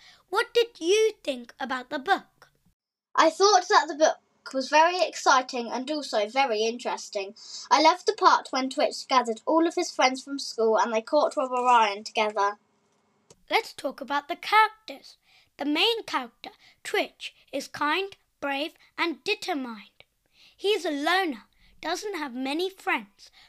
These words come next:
Speaker 1: but is never afraid to stand up for what he believes in. Another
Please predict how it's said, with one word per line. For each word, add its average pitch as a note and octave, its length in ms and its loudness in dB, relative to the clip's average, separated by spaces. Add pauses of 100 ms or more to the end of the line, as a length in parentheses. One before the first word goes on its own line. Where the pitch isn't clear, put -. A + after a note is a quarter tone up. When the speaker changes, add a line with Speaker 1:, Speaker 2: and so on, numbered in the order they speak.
(140)
Speaker 1:
but D4+ 160 -4
is C4 180 -10
never E4 380 0
afraid C#4 540 -8
to C4+ 100 -12
stand F4 500 -2
up A#3 300 -14 (240)
for D4+ 200 -8
what C4 260 -12
he E4 180 -8
believes F4+ 520 -6
in. A#3+ 140 -16 (760)
Another F#4+ 360 0